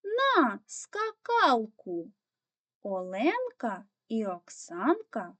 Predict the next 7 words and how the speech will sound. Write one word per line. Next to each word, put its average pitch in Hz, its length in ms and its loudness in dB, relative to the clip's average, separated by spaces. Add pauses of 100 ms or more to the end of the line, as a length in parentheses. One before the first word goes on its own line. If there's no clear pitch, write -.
(120)
скакали. - 880 -8 (560)
Зверніть, 294 500 4
будь 294 160 2
ласка, 330 340 2
увагу 240 600 4
на 285 180 8
речення, 175 680 -4